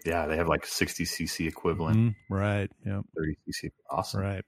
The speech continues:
Speaker 2: So, yeah, check those out and let us know if you wanna experiment with those.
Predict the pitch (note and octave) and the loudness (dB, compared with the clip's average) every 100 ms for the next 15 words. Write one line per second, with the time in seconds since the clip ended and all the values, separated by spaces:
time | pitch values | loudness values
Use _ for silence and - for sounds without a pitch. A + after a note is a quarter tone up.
0 | - - A#2 A2 G2 E3 - G3 - F#3 | -4 4 6 6 8 8 10 10 12 12
1 | D#3+ E3 C#3 C#3 B2+ C3 C#3+ C#3+ B2 A#2 | 12 10 12 10 12 12 12 12 12 12
2 | A2 - A#2+ A#2+ A#2 G#2 A2+ A2+ G#2+ G#2+ | 6 4 6 6 6 4 6 8 6 4